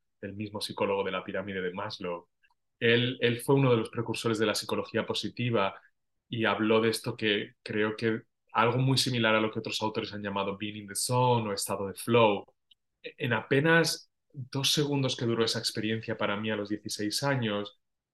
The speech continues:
esa experiencia de plenitud, esa experiencia de presencia, esa experiencia donde el pasado y el futuro parecen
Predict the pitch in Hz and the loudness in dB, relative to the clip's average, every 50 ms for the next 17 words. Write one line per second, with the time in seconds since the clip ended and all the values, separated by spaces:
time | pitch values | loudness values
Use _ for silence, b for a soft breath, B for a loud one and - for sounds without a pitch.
0 | _ - 127 - 139 127 - - 127 113 117 120 120 117 123 113 110 - - - | _ -8 -6 -4 -4 -2 0 0 2 2 2 2 0 -2 -4 -4 -6 -6 -6 -6
1 | 110 104 104 107 - - 139 127 113 104 101 98 - 120 113 - - 113 110 110 | -6 -6 -6 -8 -6 -2 0 0 0 0 -2 -4 -6 -6 -6 -6 -4 -4 -4 -6
2 | 104 - 107 101 - - - 113 95 - - 123 117 107 107 - 104 101 98 101 | -6 -6 -8 -8 -6 -6 -6 -2 0 0 2 2 0 -2 -2 -6 -6 -6 -6 -8
3 | - _ _ _ _ _ _ _ _ _ - - 123 113 - 127 113 117 110 117 | -12 _ _ _ _ _ _ _ _ _ -10 -6 -4 -4 -2 0 -2 -2 -2 -2
4 | 117 110 107 110 110 - - 110 - - 120 120 123 127 127 123 120 - - 110 | -2 -2 -2 -2 -2 -2 -2 -2 -2 0 2 2 2 4 2 0 0 -2 -6 -8
5 | - 120 117 113 - 110 107 110 107 - 120 117 113 107 110 | -6 -4 -4 -2 0 0 0 0 -2 0 0 0 0 0 -4